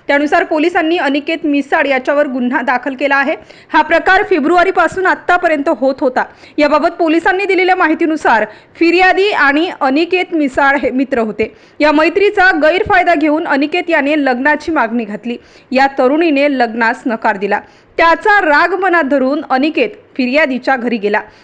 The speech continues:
तिच्या वडिलांना लाथाबुक्क्यांनी मारहाण केली. "तू जर माझ्याशी लग्न केले नाही तर तुझ्या वडिलांचा पाय तोडून टाकतो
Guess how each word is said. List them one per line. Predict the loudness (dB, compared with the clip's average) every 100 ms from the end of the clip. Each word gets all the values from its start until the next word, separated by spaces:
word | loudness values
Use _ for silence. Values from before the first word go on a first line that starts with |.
| -4
तिच्या | 0 2
वडिलांना | 2 2 2 2 2 2
लाथाबुक्क्यांनी | 4 2 2 0 0 -2 0 2 2
मारहाण | 2 2 2 0
केली. | -2 -2 -4 -10 _ -20 -20 -20 _ 0
"तू | 2
जर | 2 2
माझ्याशी | 2 2 2 0 2 2 2
लग्न | 2 0
केले | 0 0 2
नाही | 2 0 -2 -4 -4
तर | -2
तुझ्या | -2 0 0
वडिलांचा | 2 0 2 0 0 0
पाय | 0 2 2 0
तोडून | 0 0 0 0
टाकतो | 0 0 0 0 -2